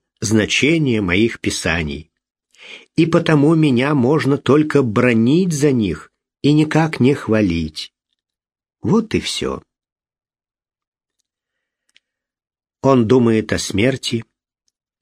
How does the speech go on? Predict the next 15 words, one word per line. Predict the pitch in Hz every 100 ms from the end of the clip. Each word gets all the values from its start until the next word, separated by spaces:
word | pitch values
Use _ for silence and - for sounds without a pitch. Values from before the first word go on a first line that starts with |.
| _ -
Он | 127 135 -
этими | 135 131 131
распоряжениями | 135 135 - 131 131 123 139 131 127 127 -
о | 117
дневниках | 107 120 113 120 - 139 139 107
закладывает | 107 123 110 127 120 127 123
страшный | - - 123 131 - 120 123
фундамент | - 120 110 127 127 123 117 -
последней | 110 107 - 147 156 131 139 143
драмы | 113 120 123 131 104
своей. | - 95 92 90 90 78 - _ _ _ _ _ _ _ _ -
А | 139
в | 113
душе | 151 - 185 190
его | 139 95 92 85